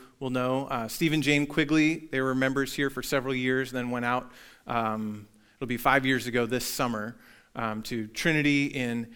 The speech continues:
Abington. Uh, they were in our small group for several years, and it was such a joy walking through ups and downs and God's grace with them. And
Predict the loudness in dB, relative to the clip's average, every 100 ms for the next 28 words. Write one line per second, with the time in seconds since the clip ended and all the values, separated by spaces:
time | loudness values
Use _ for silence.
0 | -20 _ 4 6 4 0 0 0 0 -4
1 | -8 -4 2 4 4 4 4 4 2 0
2 | 0 0 -2 -2 -4 -2 -2 0 -2 0
3 | 2 2 0 -6 -12 -18 -20 -20 -20 _
4 | -4 0 0 -2 -4 0 0 0 -4 -6
5 | -2 0 2 -2 0 2 2 0 -4 -6
6 | -10 _ _ -12 -2 0 2 0 -4 -10
7 | _ -8 -6 -6 -4 -2 -2 -2 -6 -8
8 | -10 -18 -20 -16 -6 -4 2 2 0 -2
9 | 0 0 -2 -8 -10 -18 -4 6 6 8
10 | 6 4 -2 -10 -16 _ _ _ _ _
11 | _ _ _ -6 0 2 0